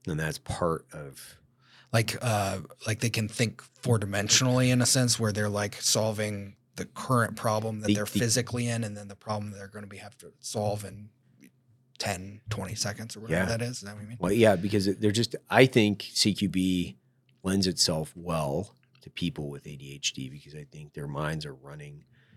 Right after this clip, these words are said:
Speaker 1: they, they want more information and they want it to come in at a faster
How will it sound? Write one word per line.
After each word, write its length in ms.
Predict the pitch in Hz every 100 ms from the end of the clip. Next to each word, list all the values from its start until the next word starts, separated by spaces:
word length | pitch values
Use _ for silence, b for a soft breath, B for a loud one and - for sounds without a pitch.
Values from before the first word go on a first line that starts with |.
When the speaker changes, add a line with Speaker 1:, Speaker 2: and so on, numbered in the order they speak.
| b
Speaker 1:
they, 160 | 82 80
they 220 | 98 117
want 420 | 120 101 101 95 98
more 300 | 87 82 85
information 680 | 80 82 71 78 - 98
and 100 | 92
they 80 | 78
want 220 | 76 78
it 100 | 76
to 40 | -
come 220 | - 71
in 140 | 71
at 120 | 69 65
a 60 | -
faster 400 | - - -